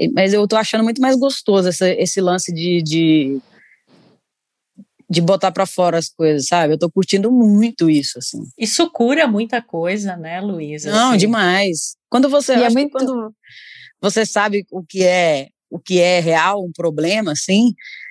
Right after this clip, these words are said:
Speaker 1: você, você tem a possibilidade de tratá-lo, né? Então, qu-, e quando você finge que você não tem, é muito, é,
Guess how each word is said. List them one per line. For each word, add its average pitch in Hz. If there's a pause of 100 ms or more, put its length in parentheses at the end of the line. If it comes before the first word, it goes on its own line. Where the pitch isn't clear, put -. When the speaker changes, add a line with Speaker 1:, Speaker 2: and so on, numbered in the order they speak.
(160)
Speaker 1:
você, 185
você 180
tem 233
a 185
possibilidade 165
de 156
tratá-lo, 160
né? 147
Então, 180
qu-, 196
e 180
quando 196
você 196
finge 214
que 185
você 175
não 156
tem, 196
é 190
muito, 190
é, 180